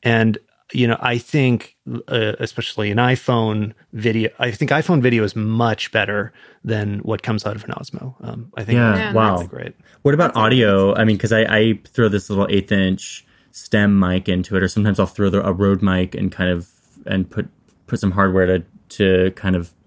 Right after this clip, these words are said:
Speaker 2: make it point towards me. Does, would
Speaker 1: Yeah.
Speaker 2: that work just the same on an iPhone? I guess I haven't really tried that
Speaker 1: Yeah,
Speaker 2: out.
Speaker 1: so I just pre-ordered the new Rode,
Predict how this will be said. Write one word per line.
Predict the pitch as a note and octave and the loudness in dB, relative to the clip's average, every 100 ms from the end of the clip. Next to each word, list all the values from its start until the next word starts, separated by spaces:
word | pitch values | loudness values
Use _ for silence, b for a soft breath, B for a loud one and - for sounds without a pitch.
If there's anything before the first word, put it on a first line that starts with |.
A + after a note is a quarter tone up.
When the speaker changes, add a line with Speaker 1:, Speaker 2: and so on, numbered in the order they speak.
| - | -14
Speaker 2:
make | - G#2 F#2 F#2 | -2 0 2 0
it | - | -4
point | - G2 F#2 - - | -2 0 0 -2 -14
towards | - F#2+ E2 | -4 -4 0
me. | F#2+ F2+ - B B B B - | 0 0 -4 B B B B 0
Does, | A2 - | 0 0
would | - G#2+ G#2 | -4 0 2
Speaker 1:
Yeah. | - G#2+ | 2 4
Speaker 2:
that | |
work | A2 G2 | 2 2
just | A2 G2+ | -4 -4
the | |
same | - F#2+ F#2+ | 0 2 4
on | G2 | 4
an | F2+ | 2
iPhone? | F2 F2 A2+ A#2+ | -2 -2 -2 -2
I | |
guess | G#2 - | -4 -8
I | |
haven't | F#2+ | -8
really | - | -8
tried | - F#2 | -8 -6
that | D3 | 0
Speaker 1:
Yeah, | D#3+ C3+ | 0 0
Speaker 2:
out. | - | 0
Speaker 1:
so | C#3+ | -2
I | D#3 | 0
just | C#3+ E3+ - | 0 0 0
pre-ordered | D#3 C#3 B2+ B2 B2 | 2 4 4 2 0
the | G#2+ A2+ G#2+ G#2+ G#2 | 0 0 2 0 -2
new | A2 A2+ A2 G#2+ | -2 -2 0 -2
Rode, | G2+ G#2+ G#2+ A2 G#2+ G#2+ G#2 | -2 0 2 4 2 0 -4